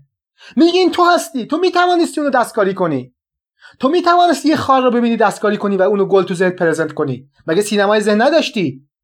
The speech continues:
خب داشتی که. پس اینجوری نیست که شما بتوانید از این کارزار کس دیگری را صفر تا صد تو ان ال پی در دست خودتون دوستان عزیز من.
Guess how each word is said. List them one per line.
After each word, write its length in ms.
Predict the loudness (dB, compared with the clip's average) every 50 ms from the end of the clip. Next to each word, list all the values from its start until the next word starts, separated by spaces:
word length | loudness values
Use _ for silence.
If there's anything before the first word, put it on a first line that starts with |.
| _ _ _ _ _ _
خب 120 | _ -8 -2
داشتی 360 | 0 0 0 0 -4 -10 -6
که. 340 | -4 -2 -2 -2 -4 -8 _ _ _ _ _ _ _ _ _ _ _ _ -20 -20 _
پس 180 | -4 -4 -2 0
اینجوری 360 | 2 2 4 4 4 4 4
نیست 220 | 4 2 0 0
که 60 | -2 -4
شما 240 | -2 2 2 2
بتوانید 500 | 2 2 0 0 2 2 2 2 0 -2
از 300 | 0 0 0 0 -2 -4 -6
این 340 | -2 0 0 0 0 -2 -4 -8 -20 -16 _
کارزار 840 | -4 0 2 4 4 2 2 0 -2 0 0 2 4 4 2 2 0 -2 -10 _ _ _ _ _ _ _ _ _ _ _ _ _ _ _ _ _ _ _
کس 260 | -4 -2 -2 0 2 0
دیگری 640 | -2 -2 -4 -4 -4 -4 -2 0 2 2 2 2
را 100 | 2 0
صفر 360 | -2 -2 0 0 0 0 0 -2
تا 120 | -2 -2
صد 240 | -2 -2 -4 -4 -4
تو 120 | -4 -4
ان 120 | -2 0 0
ال 80 | 0
پی 140 | 0 -2 -2
در 180 | 0 0 0 0
دست 440 | -2 -4 -2 -2 -2 -4 -4 -6
خودتون 320 | -6 -4 -4 -4 -4 -4 -8
دوستان 240 | -8 -8 -8 -8 -8
عزیز 220 | -8 -12 -14 -14
من. 160 | -16 -16 -16